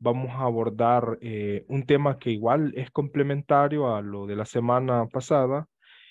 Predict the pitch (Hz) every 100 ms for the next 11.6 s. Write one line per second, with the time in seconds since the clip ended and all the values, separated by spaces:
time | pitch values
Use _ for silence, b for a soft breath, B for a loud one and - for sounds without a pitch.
0 | b _ 147 147 143 139 - 131 123 120
1 | 127 135 127 113 101 - - - 104 -
2 | 151 - 123 123 127 123 123 - 113 -
3 | 139 127 139 123 101 - 92 120 123 139
4 | 127 139 123 123 120 170 165 - 147 -
5 | 127 123 123 117 113 120 123 123 110 -
6 | _ - 151 - - 123 117 113 151 160
7 | 185 B B B B B - 147 165 160
8 | 165 151 143 131 135 156 170 175 131 120
9 | 135 135 135 135 139 147 151 139 127 131
10 | 139 156 175 139 104 101 104 - 147 -
11 | 147 131 120 175 185 214